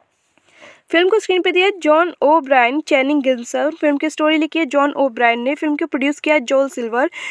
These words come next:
फिल्म के स्टार्स रहे हैं जेट ली, डीएमएक्स, एंथोनी एंडरसन, कैली ह्यू, टॉम अर्लॉन, मार्क डेकोसोस, गैब्रियल यूनियन। फिल्म को सिनेमेटोग्राफी दी है डैरिन ओकाडा। फिल्म को एडिट किया है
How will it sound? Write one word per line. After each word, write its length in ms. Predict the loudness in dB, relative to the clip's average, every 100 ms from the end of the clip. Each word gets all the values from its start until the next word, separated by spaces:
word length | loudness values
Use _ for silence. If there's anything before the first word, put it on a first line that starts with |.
| -14 -2
फिल्म 160 | 0 2
के 100 | 0
स्टार्स 380 | 4 4 4 2
रहे 100 | 2
हैं 100 | 2
जेट 300 | 2 0 -2
ली, 180 | -2
डीएमएक्स, 580 | -2 0 0 2 -2 -2 -2
एंथोनी 400 | -2 0 0 0
एंडरसन, 520 | -2 -4 -4 -2 -4
कैली 380 | 0 0 0 -6
ह्यू, 240 | -6 -6 -4 0
टॉम 240 | 2 2 2
अर्लॉन, 440 | 0 0 -6 -6 -8 -20 -20 -18 -4
मार्क 420 | 2 4 4 2 -2
डेकोसोस, 1000 | 2 0 2 2 2 2 2 2 -4 -16 -2
गैब्रियल 400 | 0 2 2 0
यूनियन। 400 | -2 -2 -2 -2
फिल्म 200 | -2 -2
को 120 | -2
सिनेमेटोग्राफी 640 | 0 0 0 2 0 -2
दी 160 | -4 0
है 120 | 0
डैरिन 420 | 2 0 0 -2 -2
ओकाडा। 400 | -2 0 0 -2
फिल्म 200 | -2 -4
को 120 | 0
एडिट 260 | 0 0 -4
किया 200 | -2 0
है 200 | 2 0